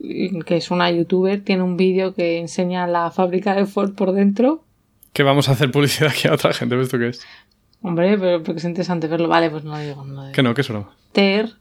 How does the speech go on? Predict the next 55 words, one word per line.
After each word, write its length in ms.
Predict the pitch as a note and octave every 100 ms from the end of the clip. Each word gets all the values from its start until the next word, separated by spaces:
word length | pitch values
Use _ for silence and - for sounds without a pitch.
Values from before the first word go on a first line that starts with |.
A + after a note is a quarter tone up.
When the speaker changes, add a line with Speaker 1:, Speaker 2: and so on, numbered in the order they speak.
| _
Speaker 1:
que 100 | -
es 100 | E3+
una 160 | F3+ E3+
youtuber, 520 | E3+ E3+ G3+ F#3+ A#3+
si 160 | - D#3
buscáis 480 | D#3 E3+ E3 -
T 280 | - F#3 E3+ -
E 240 | F#3 -
R, 380 | G#3 F#3+ G#3 D4 - - _
bueno, 180 | F3+ D3
que 60 | D3+
es 60 |
muy 80 | E3+
conocida, 520 | F3 E3 D#3 C4 A#3 -
pero 160 | E3
la 80 | D#3+
gente 260 | - F3+ F3
no 100 | F3
la 80 | E3+
conozca, 440 | F#3 G#3+ - C4 - - - _
tiene 220 | A3 G#3+
un 160 | A3 G#3+
vídeo, 540 | A3 A3 G#3+ A3 D#4 -
eh, 340 | G3 F3+ E3+ E3
que 100 | F3+
enseña 460 | E3 - G#3 G3 D#3+
cómo 360 | F3 E3+ F3
es, 160 | A3+ G#3+
y 40 |
la 80 | E3+
verdad 140 | D#3+ E3+
es 80 |
que 60 | G3+
es 60 | F3+
una 120 | G3
pasada, 360 | F3 - G3+ F3
es 160 | E3+
enorme, 480 | F#3 F3+ F#3 G#3 A#3+
y 280 | G3 F3+ E3
enseña 340 | D#3+ F#3 F#3
cómo 180 | F#3 G3
se 100 | F#3+
van 160 | F3+ F3+
montando 400 | F3 E3+ F3+ F3
los 160 | E3 -
coches. 480 | D#3+ - - - _
Pero 140 | -
bueno, 220 | E3 D3 - _ _ -
Speaker 2:
Muy 120 | B2+
Speaker 1:
dicho 60 | A2+
Speaker 2:
bien. 40 |
Speaker 1:
esto, 340 | F3+ - D#4+ - _ _ _ _
Speaker 2:
Bien. 120 | -
Speaker 1:
ya 60 | -
está. 220 | - -